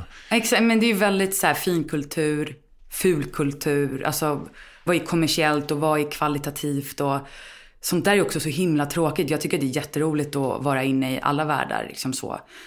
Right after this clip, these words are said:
Men som skådespelare får man ju också förstå att så här, man har bara ett ansikte, och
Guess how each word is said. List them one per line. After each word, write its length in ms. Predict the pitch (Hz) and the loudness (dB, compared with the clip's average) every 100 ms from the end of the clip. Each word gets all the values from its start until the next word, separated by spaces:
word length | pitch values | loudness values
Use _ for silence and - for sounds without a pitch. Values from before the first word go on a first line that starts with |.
| - - | -18 0
Men 540 | 151 147 143 139 - _ _ - | 2 4 4 0 -8 _ _ -4
som 160 | 170 | -2
skådespelare 560 | 143 165 165 - 185 175 | 0 -2 -2 0 0 2
får 100 | 156 | 2
man 60 | |
ju 60 | 151 | 0
också 180 | 147 127 | -2 -8
förstå 380 | 127 - 139 131 | -8 -4 -2 -2
att 140 | 131 | -2
så 80 | 143 | 0
här, 40 | |
man 100 | 135 | 2
har 260 | 131 131 127 | 2 0 0
bara 180 | 131 123 | 0 0
ett 200 | 120 - | -4 -2
ansikte, 760 | 143 139 170 165 - - 151 - | 0 0 -2 -6 -4 -2 0 0
och 240 | 143 139 | -4 -6